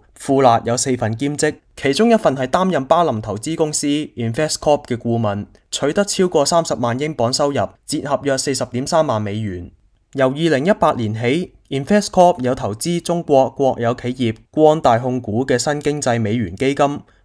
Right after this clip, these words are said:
並喺二零一九年開始一同管理嗰個基金。嗰個基金有投資喺香港成立嘅人工智能公司商湯科技。商湯嘅技術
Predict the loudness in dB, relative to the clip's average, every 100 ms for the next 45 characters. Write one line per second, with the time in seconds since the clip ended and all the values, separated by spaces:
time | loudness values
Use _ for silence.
0 | -2 -2 2 0 0 0 0 -2 0 -2
1 | -2 -4 -8 -4 0 0 0 -2 -2 -4
2 | -10 -6 -4 -2 -2 -2 -2 0 -2 -2
3 | -2 -2 -4 -6 _ _ _ _ 4 4
4 | 4 2 0 2 0 -2 0 0 0 -2
5 | -4 -2 -2 -2 0 -2 0 -2 -4 -8
6 | -8 -4 -2 -4 -4 -4 -4 -4 -4 -4
7 | -4 -4 -4 -6 -6 -6 2 2 2 0
8 | -2 0 -2 -2 -4 -6 -12 _ _ 4
9 | 6 8 6 4 0 -2 0 -2